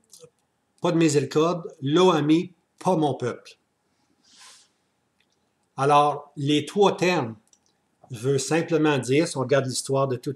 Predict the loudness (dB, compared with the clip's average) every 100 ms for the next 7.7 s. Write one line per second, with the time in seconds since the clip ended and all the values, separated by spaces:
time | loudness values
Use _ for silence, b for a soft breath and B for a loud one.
0 | -8 -8 -6 -8 -6 -6 -8 -12 _ _
1 | _ _ _ _ _ _ _ _ _ _
2 | -20 _ _ _ _ _ _ _ _ _
3 | _ _ _ -18 -10 -6 2 2 2 -2
4 | -2 -2 -2 0 0 -4 -8 _ _ _
5 | _ _ _ _ _ _ _ _ _ _
6 | _ -10 -6 -2 -2 -4 -4 -4 0 0
7 | 0 -2 -4 -4 -4 -4